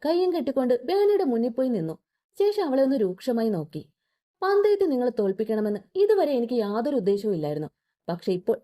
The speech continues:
ഞാനൊരു കാര്യം തീരുമാനിച്ചു. ഒരു മാർക്ക്, ഒരേ ഒരു മാർക്കെങ്കിലും നിങ്ങളെക്കാൾ കൂടുതൽ ഞാൻ വാങ്ങിയിരിക്കും. അതിപ്പോ എന്റെ ഒരു വാശിയാ. നിങ്ങളെപ്പോലെ പറഞ്ഞു നടന്നിട്ടല്ല, പ്രവർത്തിച്ച് കാണിച്ചു തരാം ഞാൻ. ഓർത്തു വെച്ചോ എന്റെ ഈ വാക്കുകൾ." അതും പറഞ്ഞ് അവരെ വെല്ലുവിളിച്ചുകൊണ്ട് ചന്തു അവിടെ നിന്നും പോയി.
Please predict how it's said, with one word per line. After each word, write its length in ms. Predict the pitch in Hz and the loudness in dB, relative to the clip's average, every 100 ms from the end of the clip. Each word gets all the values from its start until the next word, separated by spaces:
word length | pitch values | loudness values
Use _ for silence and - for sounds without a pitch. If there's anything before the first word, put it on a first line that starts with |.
| 277 | -2
ഞാനൊരു 320 | 381 403 302 | 0 2 0
കാര്യം 460 | - 208 220 269 | -2 -2 0 2
തീരുമാനിച്ചു. 480 | 220 180 170 156 160 - _ _ - | 0 0 -2 -4 -8 -10 _ _ -2
ഒരു 280 | 427 466 440 | 4 6 6
മാർക്ക്, 380 | 208 175 170 165 _ _ - | 2 -4 -6 -10 _ _ -10
ഒരേ 340 | 175 190 240 311 | -6 -4 -2 -2
ഒരു 160 | 311 | -2
മാർക്കെങ്കിലും 520 | 214 196 185 196 185 - - | -2 -2 -2 -2 -2 -4 -2
നിങ്ങളെക്കാൾ 420 | 392 392 381 359 | 2 2 2 -2
കൂടുതൽ 340 | - 202 185 - | -4 -2 -2 -4
ഞാൻ 180 | 320 415 | -2 -2
വാങ്ങിയിരിക്കും. 540 | 262 190 190 165 - 160 _ _ - | -2 -2 -2 -2 -6 -12 _ _ -8
അതിപ്പോ 340 | 160 185 180 190 | -4 -4 -2 -2
എന്റെ 160 | 175 | 0
ഒരു 80 | 190 | 0
വാശിയാ. 520 | 160 156 180 196 160 - _ _ - | -2 -4 -4 -2 -4 -6 _ _ 2
നിങ്ങളെപ്പോലെ 520 | 427 466 440 440 269 262 | 4 6 2 2 -2 0
പറഞ്ഞു 280 | 202 208 277 | -2 -2 0
നടന്നിട്ടല്ല, 540 | 254 214 240 175 151 _ _ 196 | 0 0 -2 -2 -4 _ _ -4
പ്രവർത്തിച്ച് 480 | 180 185 202 233 | -2 -2 -2 -2
കാണിച്ചു 360 | 240 175 180 190 | -2 0 -2 0
തരാം 220 | 185 160 | 0 -2
ഞാൻ. 120 | 147 151 _ _ - | -4 -8 _ _ 0
ഓർത്തു 320 | 370 392 392 | 2 2 2
വെച്ചോ 220 | 185 202 | 0 0
എന്റെ 220 | 185 190 | 0 2
ഈ 60 | 202 | 0
വാക്കുകൾ." 460 | 175 160 165 175 170 - _ _ _ - 415 | 0 -4 -4 -4 -4 -10 _ _ _ -4 2
അതും 220 | 440 415 | 4 4
പറഞ്ഞ് 260 | 277 247 233 - | 2 0 -2 -4
അവരെ 200 | 339 415 | -2 0
വെല്ലുവിളിച്ചുകൊണ്ട് 800 | 339 240 262 285 262 254 233 233 | 4 4 4 0 -2 -2 -2 -2
ചന്തു 300 | 233 196 220 | -2 -2 0
അവിടെ 200 | 233 190 | -2 0
നിന്നും 260 | 196 202 196 | -2 -2 -2
പോയി. 240 | 147 143 | -4 -6